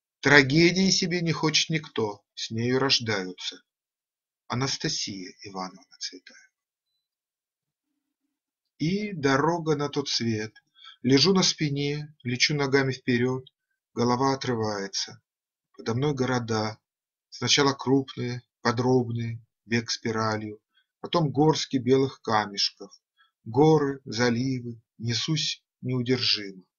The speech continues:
с чувством страшной тоски и окончательного прощания.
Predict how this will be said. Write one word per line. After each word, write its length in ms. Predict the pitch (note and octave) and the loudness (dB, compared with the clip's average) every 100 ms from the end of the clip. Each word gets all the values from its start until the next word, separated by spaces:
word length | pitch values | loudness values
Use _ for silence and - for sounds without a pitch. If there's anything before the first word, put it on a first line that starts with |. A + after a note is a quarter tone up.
| _ _ _ - | _ _ _ -6
с 40 | |
чувством 420 | - F3+ - D#3 | 0 0 0 -4
страшной 480 | D3+ D#3 F3 - D3+ | -4 -2 0 0 -2
тоски 500 | D3 D3 - - E3 | -2 -4 -4 -8 -2
и 40 | |
окончательного 800 | C3+ A2+ B2 A#2+ C#3 C3+ - B2 A#2+ | -2 -2 -4 -2 -2 -4 -8 -10 -8
прощания. 720 | - A#2 - B2 G#2 F#2+ | -6 -4 -2 -2 -6 -10